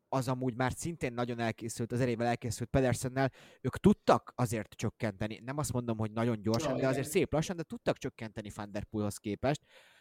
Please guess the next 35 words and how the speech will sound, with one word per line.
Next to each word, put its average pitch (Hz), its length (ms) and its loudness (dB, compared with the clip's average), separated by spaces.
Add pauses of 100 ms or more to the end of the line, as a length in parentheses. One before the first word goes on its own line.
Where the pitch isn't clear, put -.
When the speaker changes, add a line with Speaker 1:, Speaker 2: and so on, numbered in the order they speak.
(120)
Speaker 1:
pedig 101 160 -6
Pedersen 117 440 -2
utána 107 260 -6
azért 104 220 -6
egy 113 120 -6
öt 127 160 -6
kilométerrel 107 760 -12
teljesen 101 460 -10
ki-, - 160 -18 (160)
hát 127 280 -10
nem, 104 140 -8
ez 95 120 -10
nem 95 100 -14
igaz, 92 300 -12
de 98 100 -10
azért 95 200 -8
egy 104 100 -8
tízzel 110 460 -6 (100)
utána 101 480 -12
kipurcant, 147 600 -4 (280)
és 101 100 -14
azért 107 180 0
Van 123 100 2
Aertnek 110 280 -2
is 101 100 -10
megvolt 101 360 -4
a 101 40 -4
limitje. 113 520 0 (540)
Ott 139 140 2
volt 120 140 2
Stefan 123 400 2
Küng 120 240 -6
és 110 140 0
Pippo 117 300 2
Ganna, 117 560 2